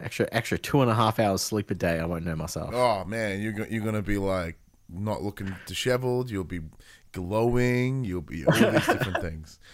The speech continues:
Speaker 2: You'll, you'll
Speaker 1: I realize I'll essentially get an extra, what equivalent to me at the moment is two days of sleep a week. It's
Speaker 2: Oh, it
Speaker 1: what
Speaker 2: could
Speaker 1: I'll
Speaker 2: be
Speaker 1: get.
Speaker 2: the amount of av-, the amount of sleep you average an evening.
Speaker 1: Yeah.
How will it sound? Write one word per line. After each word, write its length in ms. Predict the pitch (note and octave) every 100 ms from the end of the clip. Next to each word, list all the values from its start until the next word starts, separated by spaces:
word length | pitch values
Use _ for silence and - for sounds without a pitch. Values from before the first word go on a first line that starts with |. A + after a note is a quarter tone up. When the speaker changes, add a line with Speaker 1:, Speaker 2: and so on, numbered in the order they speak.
| - -
Speaker 2:
You'll, 140 | A2+
you'll 120 | A#2+ C3
Speaker 1:
I 40 |
realize 480 | D3 D#3+ F#3 C#3 B2 A#2
I'll 160 | E3+
essentially 960 | E3+ - E3+ F#3 G#3+ D#3 A2+ A2 D#3 - _ - _ _ C3
get 200 | B2 C3
an 120 | B2 A#2+
extra, 280 | A#2 - A#2 _ - - - _ _
what 220 | C3 C#3+ -
equivalent 580 | - - D3+ C#3 C#3 A#2+
to 80 | C3+
me 160 | B2 A#2
at 80 |
the 60 | G#2
moment 340 | A2+ A2 G#2
is 220 | - G#2 G2+
two 180 | -
days 200 | A2+ G2+ F#2+
of 80 |
sleep 220 | - G2 - _ - _ _ _
a 60 | A#2
week. 300 | G2+ D2 - _ _ _ _ -
It's 100 | -
Speaker 2:
Oh, 40 |
it 40 | -
Speaker 1:
what 60 | A2+
Speaker 2:
could 40 |
Speaker 1:
I'll 60 | A2+
Speaker 2:
be 80 | B2
Speaker 1:
get. 80 | A#2+
Speaker 2:
the 80 |
amount 220 | B2 C3+ B2+
of 60 |
av-, 220 | A#2+ A#2+
the 60 | B2
amount 180 | B2+ A#2+
of 60 |
sleep 200 | - A#2+
you 80 | A2+
average 360 | G2 G#2+ G#2+ G#2+
an 80 | G#2+
evening. 420 | G#2+ G2+ F#2+ C#3 - _ _ _ _
Speaker 1:
Yeah. 220 | A2+ G#2